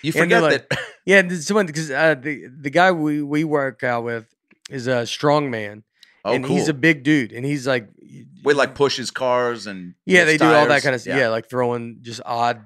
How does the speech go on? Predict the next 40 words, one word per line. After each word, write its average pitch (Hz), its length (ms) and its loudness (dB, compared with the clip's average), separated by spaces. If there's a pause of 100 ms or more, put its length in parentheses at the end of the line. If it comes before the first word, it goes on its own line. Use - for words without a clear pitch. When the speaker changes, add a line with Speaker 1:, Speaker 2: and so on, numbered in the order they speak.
Speaker 2:
shaped 123 400 -4
things 123 400 -4
over 120 200 0
Speaker 1:
<laughs> 123 120 -10
Speaker 2:
tall 120 220 0
things. 120 380 -4 (240)
And 127 420 -4
Matt 151 240 2
McQuiston, 151 540 -4
you 127 80 -6
can 123 40 -10
follow 156 200 2
him 143 60 -2
on 139 60 -4
Instagram. 113 400 -8
He's, 107 120 -6
Speaker 1:
That's - 20 -8
Speaker 2:
uh, 120 60 -2
uh, 117 100 0 (180)
Speaker 1:
awesome. 104 120 -6
Speaker 2:
but 127 120 -4
he 127 440 -2
shows 131 260 -2
all 131 100 0
his 113 60 -8
videos. 113 340 -8 (560)
And, 143 100 -2
I 156 40 -2
mean, 180 100 2
he 170 40 0
looks 175 160 -4
like 107 180 -6 (280)
Thor, 117 600 -4
a 117 60 -10
Speaker 1:
Yeah. 123 80 -4
Speaker 2:
redheaded 139 480 -2
Thor. 113 360 -8 (380)
And, 131 260 -2
uh, 120 300 4 (440)
he 170 500 -4